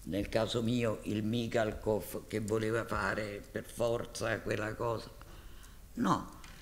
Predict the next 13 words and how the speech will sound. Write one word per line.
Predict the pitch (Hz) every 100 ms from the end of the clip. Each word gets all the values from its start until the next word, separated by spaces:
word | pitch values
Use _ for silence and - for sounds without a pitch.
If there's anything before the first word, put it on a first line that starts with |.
| - - -
mamma | 117 180 113 113
gli | 135 170
spiegava | 170 180 165 120 104 117
come | 123 143
equalmente | 135 151 143 143 107 101 - 113
con | - 120
il | 127 127
film | 127 - 165 123 110 98 101 90 -
che | - 113 113 - -
poi | 117 110 107 95
doveva | 98 107 110 95
venire | 92 107 101 90
fuori | 92 90 92 90 104 -